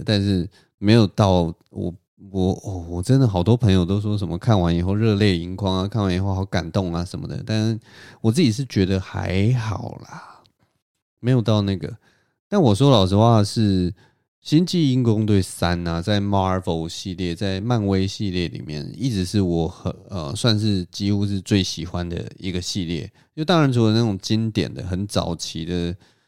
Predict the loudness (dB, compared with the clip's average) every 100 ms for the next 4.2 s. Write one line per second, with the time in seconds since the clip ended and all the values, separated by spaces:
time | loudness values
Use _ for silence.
0 | _ _ -14 -10 -6 -4 -4 -6 -12 _
1 | _ -8 -6 -2 0 0 0 -2 -6 -4
2 | -2 -2 -2 -2 -2 -2 -4 -6 -10 -8
3 | -8 -10 -16 _ _ _ _ _ -12 -10
4 | -10 -10